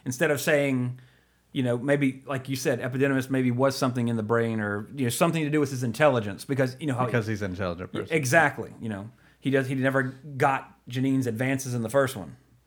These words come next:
Speaker 1: "Do you collect anything?" "I collect spores, molds, and fungus." Like, totally oblivious
Speaker 2: <laughs>
Speaker 1: to, like, anything like that. Whereas in this joke,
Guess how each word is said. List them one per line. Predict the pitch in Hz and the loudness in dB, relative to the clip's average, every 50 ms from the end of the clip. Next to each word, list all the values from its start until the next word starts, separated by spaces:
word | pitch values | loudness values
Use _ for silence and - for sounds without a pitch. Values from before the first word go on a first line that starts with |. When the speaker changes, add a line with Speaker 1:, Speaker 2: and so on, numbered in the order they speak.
| _ _ _ _ _ _ _ _ - | _ _ _ _ _ _ _ _ -4
Speaker 1:
"Do | 131 | -2
you | 143 170 | -2 -2
collect | 165 175 180 185 185 185 180 185 | 0 0 4 4 6 4 4 2
anything?" | 196 190 190 180 175 196 185 160 123 | 0 0 0 0 0 0 -2 0 -2
"I | 107 | -2
collect | 107 117 110 107 - | -2 -2 -4 -4 -4
spores, | - - 117 107 104 98 | -6 -8 -6 -6 -6 -6
molds, | 110 107 104 95 | -6 -6 -6 -6
and | 98 92 | -8 -8
fungus." | 95 98 92 85 - - - - - | -8 -8 -8 -10 -12 -14 -16 -14 -10
Like, | 110 110 104 90 - | -10 -10 -10 -10 -10
totally | - - 165 156 156 151 147 | -2 2 2 4 4 4 2
oblivious | 131 131 127 139 135 120 120 123 123 120 - | 2 2 2 0 0 2 2 0 0 -2 -2
Speaker 2:
<laughs> | - 139 131 117 120 120 120 - - 123 | -2 -2 -2 0 0 -2 -4 -4 -2 0
Speaker 1:
to, | 175 156 | 2 2
like, | 135 117 110 - - | 2 2 0 -2 -6
anything | 170 170 156 143 127 151 131 123 | -4 -2 -2 -2 0 0 0 0
like | 117 110 107 113 | 0 -2 -2 -2
that. | 117 110 107 - - | -2 -2 -2 -4 -2
Whereas | 143 135 127 117 127 | 0 0 0 0 0
in | 127 127 127 | -2 -4 -4
this | - 127 127 185 208 208 | -6 -2 0 0 0 2
joke, | - 151 143 123 135 147 - - | 2 2 2 2 2 0 -4 -10